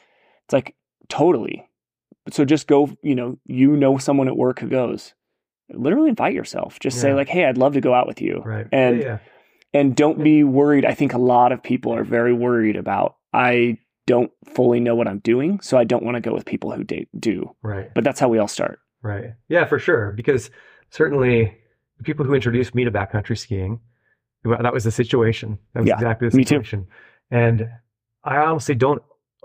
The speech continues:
Speaker 2: almost ever ski with these people anymore.
Speaker 1: Yeah.
Speaker 2: Um, and, uh, you know, they're, they're all awesome. I still love all of those guys, Rick, Doug,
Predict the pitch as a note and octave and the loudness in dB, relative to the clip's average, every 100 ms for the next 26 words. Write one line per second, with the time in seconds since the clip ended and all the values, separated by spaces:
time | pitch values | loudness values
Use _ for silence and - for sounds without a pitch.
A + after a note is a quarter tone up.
0 | - D3 C#3+ - D#3 D3+ - F3 D3+ A2+ | -10 -4 -4 -2 0 0 -4 -4 -4 -4
1 | G2+ A#2 A2+ A2+ A2+ G#2+ A2 _ _ - | -4 -6 -4 -6 -6 -8 -10 _ _ -2
2 | C3+ A#2+ _ _ _ C3 A#2+ A#2 A2+ A2 | -2 -2 _ _ _ 0 2 2 2 -2
3 | - _ _ B2+ A#2 A#2 A2 - - - | -10 _ _ 0 2 0 -2 -10 -16 -8
4 | B2+ A2+ B2+ A#2+ B2 B2 C3 C3 B2 A#2+ | -4 0 0 0 2 4 2 2 0 0
5 | D3 B2 A2+ - B2+ A#2+ A2+ - B2 A#2 | -2 -2 -4 -2 0 0 -2 -2 0 2
6 | A#2 A#2+ A#2 A#2 A#2 A#2 B2 A2 - A2+ | 4 2 0 0 0 0 -2 -6 -2 0
7 | B2 A#2 - _ _ _ _ - A2+ A#2 | 0 -2 -16 _ _ _ _ -4 2 2
8 | B2 A#2+ | 2 0